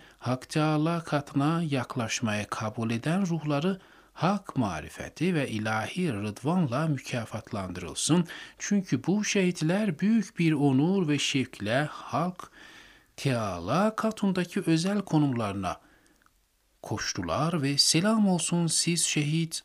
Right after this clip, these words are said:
analarına ve babalarına ve eşlerine ve evlatlarına ve yakınlarına. Çünkü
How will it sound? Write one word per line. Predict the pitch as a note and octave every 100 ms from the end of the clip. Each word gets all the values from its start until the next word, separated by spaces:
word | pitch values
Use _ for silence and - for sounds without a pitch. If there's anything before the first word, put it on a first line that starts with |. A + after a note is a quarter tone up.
| -
analarına | C3 B2 G#2+ F#2+ F2+ E2 G#2+ D3+ D3+
ve | C3 C3
babalarına | A#2+ A2+ G#2 F#2 F2+ G2+ C#3
ve | B2+
eşlerine | E2+ - - F2+ D2+ F2 D#3+ D#3
ve | B2 D#3+
evlatlarına | F3 C#3+ B2+ A#2 - - D#2+ D#2+ A2 F3 F#3 - - - -
ve | C3+
yakınlarına. | G3 G3 F3+ E3 E3 C#3 A#2 G2 G2 - - _ _ _ -
Çünkü | A#2 G2+ - E3 -